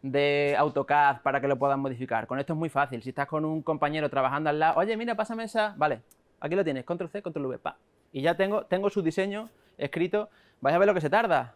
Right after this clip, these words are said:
vais a ver lo que se tarda. Eh, está muy bien documentado. Vamos a ver que en la propia página del, del Open S C A D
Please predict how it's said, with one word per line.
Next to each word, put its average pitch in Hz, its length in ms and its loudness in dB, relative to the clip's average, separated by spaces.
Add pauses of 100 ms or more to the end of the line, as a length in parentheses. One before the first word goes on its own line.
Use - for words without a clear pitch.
(120)
vais 143 140 -4
a 165 60 0
ver 170 60 0
lo 170 60 2
que 160 60 -6
se 139 80 -10
tarda. 123 320 0 (720)
Eh, 156 600 6 (500)
está 175 420 0
muy 180 240 2
bien 190 160 4
documentado. 160 720 2 (340)
Vamos 151 240 -2
a 156 60 2
ver 156 120 2
que 151 60 -2
en 151 80 0
la 143 100 4
propia 147 260 2
página 156 340 0
del, 143 380 -2
del 143 160 -2
Open 147 160 -2
S 139 140 -8
C 151 80 -4
A 151 120 4
D - 60 -8